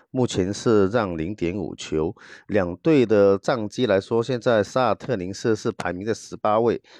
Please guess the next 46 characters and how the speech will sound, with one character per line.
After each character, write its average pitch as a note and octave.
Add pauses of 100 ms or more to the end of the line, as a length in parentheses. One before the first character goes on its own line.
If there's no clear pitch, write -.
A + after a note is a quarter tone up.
(100)
然 F#2
后 G2
多 B2
特 A#2
是 G#2+
排 F2
名 E2+
在 F#2
第 G#2+
二 F2
位。 F2+ (540)
呃， E2+
我 F#2+
是 D#3+
相 D#3+
对 D#3+
会 D3
看 C#3+
好 G#2
主 F2
队 A#2+
的 F#2
沙 C3+
尔 G#2+
克 -
零 F#2
四， A#2
今 A#2
天 B2
晚 D#2+
上 G2 (320)
不 F#2
败 A#2
或 A#2+
者 F2
带 A#2
走 D#2+
一 G#2+
分， A2
在 G2+
积 B2
分 B2
上 A#2
面 G#2+
可 F#2
以， G2+